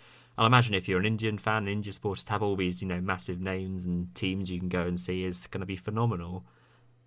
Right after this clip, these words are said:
But f-, on a global scale, who, what, why should we care about the I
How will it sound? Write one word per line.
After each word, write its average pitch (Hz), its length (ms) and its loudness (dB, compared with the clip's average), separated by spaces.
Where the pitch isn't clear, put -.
But 101 360 2
f-, - 160 -18
on 107 100 2
a 101 60 0
global 107 440 4
scale, 87 540 -6
who, 117 320 2
what, 104 300 0
why 110 320 4
should 120 340 2
we 95 160 2
care 85 320 -6
about 90 300 -6
the 50 100 -4
I 50 160 -2